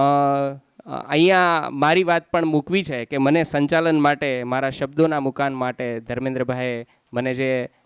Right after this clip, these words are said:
અહીંયા પહોંચાડ્યો છે, એ માટે હું હૃદયથી આભાર વ્યક્ત કરું છું. અને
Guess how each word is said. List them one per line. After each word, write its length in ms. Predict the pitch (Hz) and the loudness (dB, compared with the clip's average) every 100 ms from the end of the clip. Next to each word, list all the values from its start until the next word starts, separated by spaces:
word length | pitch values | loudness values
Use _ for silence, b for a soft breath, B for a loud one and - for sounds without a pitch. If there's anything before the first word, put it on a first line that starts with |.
| - | -10
અહીંયા 240 | 135 139 | -4 -2
પહોંચાડ્યો 540 | 127 131 135 175 175 151 | 2 2 2 4 4 2
છે, 220 | 127 110 b b b - | -2 -12 b b b 0
એ 120 | 160 | 2
માટે 320 | 151 143 156 | 2 2 -2
હું 420 | 147 165 160 151 | -2 -2 -2 -2
હૃદયથી 460 | 135 156 202 196 180 | 0 2 2 2 0
આભાર 360 | 151 170 170 | 2 4 2
વ્યક્ત 280 | 156 165 - | 2 -2 -2
કરું 300 | 180 175 190 | -2 4 4
છું. 200 | 185 196 B B B B - | 4 0 B B B B 0
અને 580 | 180 302 302 190 175 | 2 2 2 0 -2